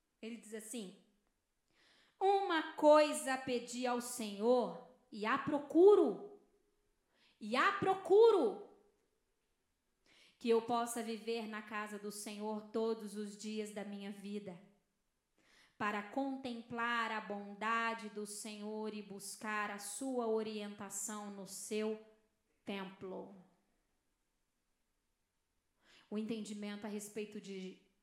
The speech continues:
de Deus por Davi fez ele um homem segundo o coração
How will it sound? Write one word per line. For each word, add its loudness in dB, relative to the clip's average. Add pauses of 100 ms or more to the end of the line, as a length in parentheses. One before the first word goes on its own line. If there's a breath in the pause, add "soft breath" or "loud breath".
(160)
de -6
Deus -4 (2000)
por -2
Davi -4 (100)
fez -4
ele -4
um -10
homem -10
segundo -10
o -12
coração -12